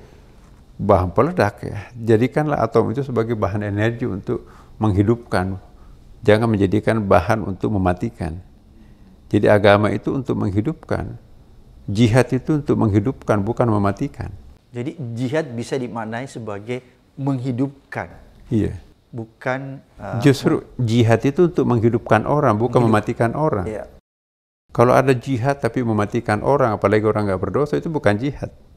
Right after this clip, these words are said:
Speaker 2: Oke.
Speaker 1: Itu kriminal.
Speaker 2: Itu makna sebenarnya, Prof, ya?
Speaker 1: Iya.
Speaker 2: Prof,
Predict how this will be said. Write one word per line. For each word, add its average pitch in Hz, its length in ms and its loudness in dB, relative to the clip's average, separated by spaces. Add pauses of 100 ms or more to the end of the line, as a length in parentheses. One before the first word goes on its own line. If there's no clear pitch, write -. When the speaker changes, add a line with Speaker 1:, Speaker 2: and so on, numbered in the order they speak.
(180)
Speaker 2:
Oke. - 1000 -18
Speaker 1:
Itu 143 180 2
kriminal. 104 640 2 (280)
Speaker 2:
Itu 127 220 -8
makna 127 300 -10
sebenarnya, 117 540 -10
Prof, 92 240 -18
ya? 95 240 -14
Speaker 1:
Iya. 87 220 0 (1200)
Speaker 2:
Prof, 135 260 -4